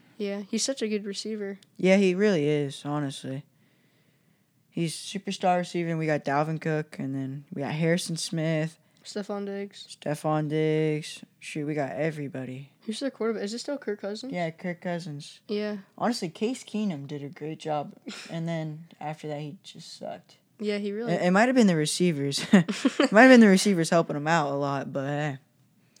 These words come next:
Speaker 2: So, I feel like this concludes the O N K C podcast. I hope you guys, uh, watch, watch some more. We're gonna be coming out with more ones, and we're also gonna be coming out with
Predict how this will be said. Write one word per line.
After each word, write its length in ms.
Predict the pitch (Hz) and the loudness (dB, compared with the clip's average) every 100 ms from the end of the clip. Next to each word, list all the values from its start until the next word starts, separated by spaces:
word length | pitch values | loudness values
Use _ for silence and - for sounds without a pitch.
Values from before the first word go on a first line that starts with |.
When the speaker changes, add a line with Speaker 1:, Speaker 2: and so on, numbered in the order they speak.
| - - _ _ _ _ - _ _ _ _ - | -20 -20 _ _ _ _ -20 _ _ _ _ -12
Speaker 2:
So, 540 | - 180 175 170 170 | -2 2 2 2 0
I 760 | - _ _ _ _ _ - | -6 _ _ _ _ _ -18
feel 140 | - 202 | -2 4
like 240 | 196 190 | 4 4
this 160 | 185 185 | 0 -2
concludes 680 | 180 165 190 185 170 - - _ _ _ _ _ | -4 -2 2 2 2 -2 -10 _ _ _ _ _
the 320 | - 170 170 170 | -2 2 4 4
O 100 | 170 | 2
N 80 | |
K 80 | 165 | -2
C 120 | 165 | -6
podcast. 920 | 175 - 170 170 175 147 143 143 - - _ _ _ _ _ _ _ _ _ - - | -8 -2 0 0 0 0 0 -4 -10 -16 _ _ _ _ _ _ _ _ _ -20 -10
I 60 | |
hope 80 | 175 | -8
you 60 | 156 | -2
guys, 320 | 165 156 151 | 2 2 0
uh, 260 | 147 139 139 _ _ _ _ _ _ _ _ _ - | -4 -4 -8 _ _ _ _ _ _ _ _ _ -4
watch, 420 | 156 156 - - _ _ | 0 0 -2 -16 _ _
watch 260 | - 156 - | -6 -6 -6
some 180 | - | -8
more. 360 | 143 156 160 147 _ _ _ _ _ _ - | -4 -2 -2 -4 _ _ _ _ _ _ -6
We're 100 | 170 | -2
gonna 100 | 160 | -2
be 40 | |
coming 220 | - 170 | -2 0
out 140 | 160 139 | 2 0
with 120 | 156 | -2
more 600 | 170 175 185 180 180 185 - _ _ _ _ _ - | 0 4 6 6 6 2 -4 _ _ _ _ _ -6
ones, 340 | 175 170 175 | -2 0 0
and 100 | 160 | -2
we're 80 | 156 | 0
also 220 | 156 165 | 0 0
gonna 100 | 165 | -4
be 40 | 151 | -6
coming 220 | - 165 | -4 -4
out 160 | 147 - | -4 -6
with 180 | - | -12